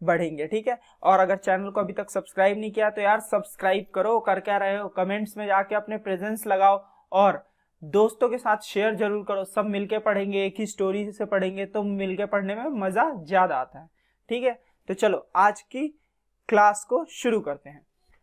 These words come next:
अब आज का हमारा टॉपिक जो है वो होने वाला है कोऑर्डिनेशन। क्या होने वाला है?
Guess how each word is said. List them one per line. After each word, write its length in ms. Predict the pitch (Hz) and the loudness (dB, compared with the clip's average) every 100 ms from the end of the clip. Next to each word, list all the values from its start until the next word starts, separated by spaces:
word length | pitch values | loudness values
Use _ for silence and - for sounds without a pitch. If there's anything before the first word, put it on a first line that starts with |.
| _ _ _ _ | _ _ _ _
अब 200 | 190 - 202 | 0 0 2
आज 260 | 247 330 | 2 2
का 120 | - | 0
हमारा 240 | 294 269 269 | 2 4 2
टॉपिक 440 | 277 226 220 190 180 | 2 0 2 -2 -2
जो 140 | 226 | -2
है 220 | 196 185 | 2 2
वो 260 | 196 269 269 | 2 0 0
होने 240 | 226 247 | -2 0
वाला 240 | 220 185 196 | 2 2 4
है 160 | 247 | 2
कोऑर्डिनेशन। 960 | 285 240 202 202 190 208 190 139 - 151 | 0 0 2 2 2 -2 -6 -8 -18 -6
क्या 120 | 196 | 0
होने 180 | 220 220 | 0 2
वाला 200 | 233 220 | 0 2
है? 140 | 302 | 0